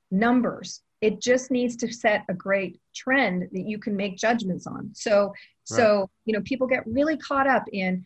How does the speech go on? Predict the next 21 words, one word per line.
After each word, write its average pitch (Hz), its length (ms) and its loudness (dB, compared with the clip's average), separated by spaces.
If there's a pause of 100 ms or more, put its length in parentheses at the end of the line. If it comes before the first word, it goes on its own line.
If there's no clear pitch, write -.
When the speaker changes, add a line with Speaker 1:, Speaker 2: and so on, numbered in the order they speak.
(160)
Speaker 1:
"Well, 226 480 6
I 214 140 6
don't 233 240 6
know 208 380 2
if 208 120 -10
market 202 360 -4
research 202 580 -6
or 175 220 -2
if 170 140 -6
marketing 202 600 -4
could - 220 -8
claim 208 380 -4
the 196 80 -4
credit 190 380 -2
of 185 140 -2
selling 185 560 -6 (280)
a 196 80 -2
million 202 600 -2
units 185 360 -2
of 180 100 -6
this." 175 360 -6